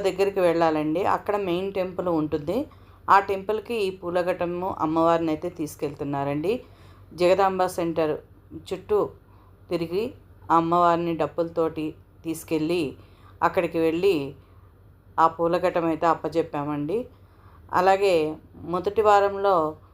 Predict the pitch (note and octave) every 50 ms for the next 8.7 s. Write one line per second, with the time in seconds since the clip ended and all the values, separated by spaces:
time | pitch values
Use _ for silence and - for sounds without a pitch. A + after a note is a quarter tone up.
0 | - - - - _ _ - - F3+ F3 E3+ F3 E3+ E3+ F3 E3+ E3+ E3 E3 E3+
1 | F3 E3+ D#3+ - - _ _ _ _ - - D#3 E3 E3 E3 E3+ F3 E3+ D#3+ D3+
2 | D#3+ E3 E3+ F3+ F3+ F3 F3 F3 E3+ - - D#3 D#3 D3+ D#3 D3+ D3+ - - D#3
3 | D#3 - D3+ D3 D3+ E3 D#3+ - F3 E3+ E3 F3 F3 E3+ E3 D#3+ D3+ D#3+ D#3+ E3
4 | E3 E3 E3 E3+ E3 E3+ - - D#3+ D#3 D3+ D#3 F3 G3+ G#3 G3+ F#3 F3 E3+ E3
5 | E3 D#3+ D#3+ C#3+ - - - - - - - - - E3 F3 F#3+ G#3 G3+ A3+ A3+
6 | A3+ A3 G#3+ G#3 G#3 G#3 G3+ G3 - F3 E3 E3 D#3+ D3+ - - - - _ -
7 | - - - - - - - F3 E3+ F3 F3+ - - F3+ F3+ - G3 F#3+ - F#3
8 | E3 E3 D#3+ D#3+ - - D#3+ D#3 D#3 D#3 D#3 D3+ D#3